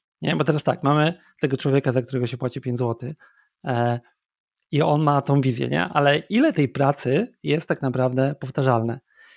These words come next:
I teraz jeszcze wrzucę anegdotycznie, bo my do tego robiliśmy podejście w firmie,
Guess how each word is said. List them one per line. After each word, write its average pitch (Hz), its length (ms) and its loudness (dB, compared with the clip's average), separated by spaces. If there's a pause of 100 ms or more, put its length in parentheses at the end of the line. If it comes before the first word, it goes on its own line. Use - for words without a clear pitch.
(260)
I 147 80 -2
teraz 147 260 4
jeszcze 151 200 -4
wrzucę 135 600 4
anegdotycznie, 127 880 0 (380)
bo 135 100 -2
my 165 120 4
do 233 100 2
tego 175 180 2
robiliśmy 139 340 0
podejście 123 380 -2
w - 60 -16
firmie, 117 360 -10